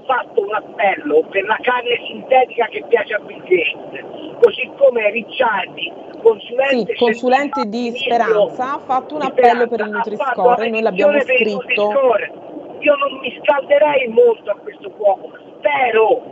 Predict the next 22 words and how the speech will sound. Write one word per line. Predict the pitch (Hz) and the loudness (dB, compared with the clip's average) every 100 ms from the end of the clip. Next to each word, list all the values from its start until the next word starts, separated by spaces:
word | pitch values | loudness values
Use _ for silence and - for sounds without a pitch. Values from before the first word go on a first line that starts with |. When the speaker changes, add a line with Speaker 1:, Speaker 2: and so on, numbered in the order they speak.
| - - | -18 -4
Speaker 1:
mi | 226 254 | 2 2
auguro | 254 233 - 196 190 151 - - - - - - - | 2 -2 -2 0 2 2 0 -16 -18 -18 -18 -20 -12
che | - 196 | -6 0
Gianmarco | 226 233 247 247 220 | 0 0 -2 -2 -4
Centinaio, | - 220 - 226 208 180 170 | -6 -6 -6 -4 -2 2 0
che | - 202 | 2 -2
è | |
bravissimo, | 196 233 226 220 - 302 - - - - - - - - - - | 2 0 0 -2 -10 -12 -14 -14 -14 -14 -16 -16 -16 -16 -16 0
sorvegli | - 508 466 523 508 - - | 4 4 4 4 2 2 -4
da | 381 - | -6 -2
sottosegretario | 262 - 226 - 190 190 208 202 180 175 | 0 0 -2 -8 -8 -8 -4 -2 -2 2
quel | - - - | 2 2 -2
ministero, | 180 - - - 156 139 143 - - - | -14 -16 -14 -6 -4 -6 -8 -14 -16 -10
mi | - 262 | -2 2
auguro | 254 220 214 | 2 2 0
che | - 262 | 2 4
la | 254 240 | 4 6
Lega | 233 220 175 - | 4 2 -6 -2
e | 233 - | -2 0
Forza | 247 233 - | 0 0 -2
Italia | - 196 160 143 160 156 - - - - | -6 -2 -2 -2 -2 -4 -8 -16 -14 4
sorveglino | 202 - 508 254 - - | 4 6 2 2 -2 -16